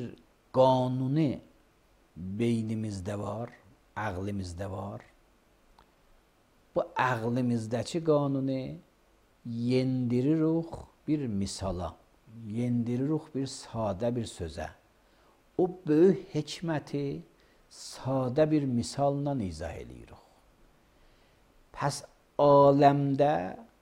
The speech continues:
məxluqat, mövcudat mərhələlərdə özünü göstərə bilər.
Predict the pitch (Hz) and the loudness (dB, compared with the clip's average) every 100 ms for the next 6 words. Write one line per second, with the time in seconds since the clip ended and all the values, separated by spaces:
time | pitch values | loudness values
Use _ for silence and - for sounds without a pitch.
0 | _ _ _ _ _ _ - 127 131 131 | _ _ _ _ _ _ -12 -4 0 0
1 | 98 107 123 139 117 135 156 180 - - | 0 -4 0 0 2 4 4 2 -6 -20
2 | - _ _ _ _ _ _ _ - 135 | -20 _ _ _ _ _ _ _ -2 2
3 | 139 123 123 131 123 127 127 147 170 - | 2 0 -2 -2 0 0 0 -2 -8 -18
4 | - _ _ _ _ _ _ 120 117 127 | -20 _ _ _ _ _ _ -4 0 2
5 | 127 107 - 120 131 131 127 123 123 135 | 0 -2 -2 2 4 4 4 2 2 2
6 | 147 185 - _ _ _ 139 127 117 123 | 2 0 -8 _ _ _ 0 2 0 -2
7 | 135 120 82 - 73 76 - - | -2 -4 -6 -8 -12 -12 -16 -20